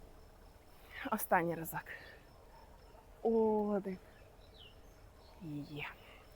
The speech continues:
Перевертаємось. І по черзі ножку на одну стопу, на носочок стаємо, тягнемо задню поверхню.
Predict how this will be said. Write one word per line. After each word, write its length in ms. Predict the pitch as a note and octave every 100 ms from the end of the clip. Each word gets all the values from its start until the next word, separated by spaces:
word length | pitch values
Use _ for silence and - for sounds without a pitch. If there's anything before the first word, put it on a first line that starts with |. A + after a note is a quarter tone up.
| - - - - - - - - -
Перевертаємось. 1000 | D#4 C#4+ G3 E3 - D#3 C#3+ G3+ - - - - - - - - - - - - - - - - - - - - - - - - - - - - - - -
І 120 | D4
по 140 | A#3+
черзі 540 | - A#3+ G#3 G#3 G3 - - - - - - -
ножку 360 | A3 G3+ - F#3
на 240 | F#3 G3
одну 360 | G#3 G#3+ C#4+ E4+
стопу, 500 | - C4 B3+ C#4 C4+ - - - - -
на 120 | A3+ A3
носочок 460 | - G#3+ - A3+
стаємо, 420 | - G#3 G3+ G#3+ - - - - - - -
тягнемо 480 | G3 F3+ F#3 E3+ D#3+
задню 320 | E3+ D#3+ E3
поверхню. 580 | D#3 D#3+ D3+ D3 -